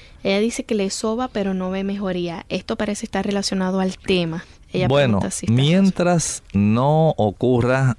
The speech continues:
Speaker 2: la dificultad para que él pueda mover sus extremidades, que no haya ni debilidad ni degeneración de esos músculos, podemos decir que puede ser sencillamente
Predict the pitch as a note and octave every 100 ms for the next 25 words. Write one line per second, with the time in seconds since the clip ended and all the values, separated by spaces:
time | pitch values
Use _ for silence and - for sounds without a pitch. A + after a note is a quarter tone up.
0 | - G2 G2+ G2+ F#2+ F#2 F2+ F#2 A#2+ B2+
1 | C3+ - A#2 - A2+ A2+ - - G2 G2
2 | F#2+ F#2 - G2 G2 G2 A2 G#2+ G#2+ F#2+
3 | G2+ - G2+ - F#2+ F#2 F2+ G2+ G#2 G#2+
4 | - - - - - - F#2+ F#2+ G2+ A#2+
5 | C3+ B2+ G2+ A#2 A#2 F#2+ G2+ A2+ D3+ F3+
6 | C3+ C3 C3+ A2+ A#2+ - G#2 G#2+ A2 F#2
7 | F#2+ A#2+ A#2+ A#2 G2+ G#2+ A#2 - F2+ F2+
8 | B2 C3+ - F#2 F2 F2 F#2 A#2 G2+ F2
9 | - C3+ - - - - - C3+ D3+ D#3+
10 | C#3+ D3+ D3 - C3+ C3 - A#2+ B2+ A#2+
11 | C3 C3 G#2+ - F#2+ F#2 A#2+ A#2 A#2 G#2+
12 | F2+ F#2 B2